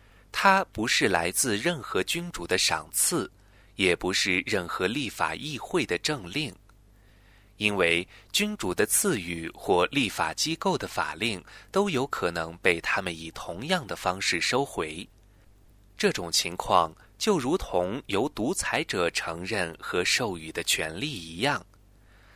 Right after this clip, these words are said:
在他不情愿的时候便会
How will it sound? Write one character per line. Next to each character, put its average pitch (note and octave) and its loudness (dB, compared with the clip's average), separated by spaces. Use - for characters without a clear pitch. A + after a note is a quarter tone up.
在 F#2+ 8
他 G2+ 10
不 B2+ -4
情 F#2+ 0
愿 E3 -4
的 F#2+ 0
时 E2+ 0
候 E2 0
便 F2+ 2
会 E2+ 0